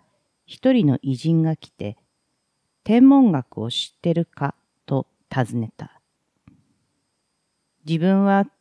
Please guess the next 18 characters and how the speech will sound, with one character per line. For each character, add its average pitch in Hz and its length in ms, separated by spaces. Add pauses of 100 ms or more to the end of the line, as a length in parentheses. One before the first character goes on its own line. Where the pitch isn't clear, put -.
(360)
つ - 120
ま 175 140
ら 208 140
な 208 160
い 165 80
か 120 120
ら 120 120
死 - 240
の 185 240
う - 20
と - 160
さ - 220
え 113 100
思 107 220
っ 131 40
て - 200
い - 80
る。 - 180